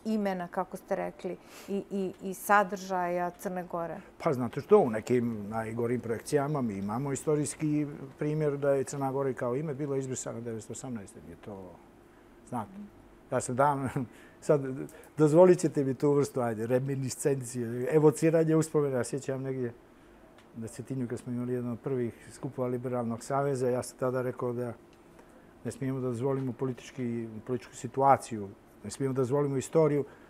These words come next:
Speaker 2: da Crna Gora bude jedino, ovaj, sačuvana kroz ime neke fabrike, akumulatora ili tako neke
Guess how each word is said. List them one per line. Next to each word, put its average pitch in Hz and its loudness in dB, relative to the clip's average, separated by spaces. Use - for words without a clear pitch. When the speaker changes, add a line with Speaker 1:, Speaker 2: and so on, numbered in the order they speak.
Speaker 2:
da 131 -2
Crna 147 0
Gora 147 4
bude 139 2
jedino, 139 0
ovaj, 127 -2
sačuvana 143 0
kroz 135 0
ime 143 -2
neke 131 -4
fabrike, 131 0
akumulatora 135 0
ili 104 -6
tako 131 2
neke 117 -4